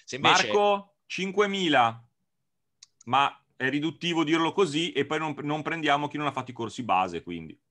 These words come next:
Speaker 1: E comunque c'è una presentazione completa di I T M su YouTube che spiega un po' meglio il tutto, è inutile buttarlo lì così.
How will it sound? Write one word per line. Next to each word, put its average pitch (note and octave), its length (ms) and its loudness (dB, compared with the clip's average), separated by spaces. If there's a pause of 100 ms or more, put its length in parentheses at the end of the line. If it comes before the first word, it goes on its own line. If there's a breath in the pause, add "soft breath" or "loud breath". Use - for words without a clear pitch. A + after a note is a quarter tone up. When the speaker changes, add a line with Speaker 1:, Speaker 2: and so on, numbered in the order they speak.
(560 soft breath)
Speaker 1:
E C3+ 80 -6
comunque G3+ 280 2
c'è G3+ 140 2
una F3+ 100 2
presentazione E3 640 -2
completa D#3 500 -2
di C#3 120 -4
I C3 60 -4
T C3+ 260 0
M B2+ 340 -4
su A#2 180 -6
YouTube A2+ 540 -6
che G#2 320 -4
spiega G#2 240 -8
un G2+ 100 -10
po' G2+ 100 -8
meglio G2 220 -8
il F2 80 -14
tutto, F2 300 -14
è - 20 -6
inutile F#2 360 -12
buttarlo E2+ 360 -12
lì E2 100 -18
così. D#2 240 -18